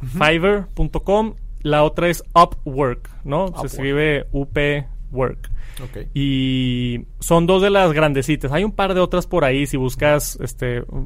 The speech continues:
Speaker 2: freelancing
Speaker 1: Freelancing.
Speaker 2: en, en el internet, lo debes de encontrar. Y ahí te puedes meter, ¿no?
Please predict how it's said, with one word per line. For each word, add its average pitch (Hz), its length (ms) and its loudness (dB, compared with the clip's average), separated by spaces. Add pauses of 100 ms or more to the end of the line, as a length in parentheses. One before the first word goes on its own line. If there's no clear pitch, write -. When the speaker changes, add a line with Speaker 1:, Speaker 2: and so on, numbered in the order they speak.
(140)
Speaker 2:
freelancing 135 640 0
Speaker 1:
Freelancing. 131 500 -6
Speaker 2:
en, 123 220 -4
en 123 140 -4
el 123 100 -4
internet, 123 480 -2
lo 127 160 -2
debes 127 200 0
de 139 80 0
encontrar. 120 520 -6 (480)
Y 135 420 0
ahí 151 180 2
te - 100 -4
puedes 208 180 2
meter, 180 380 2
¿no? 147 320 0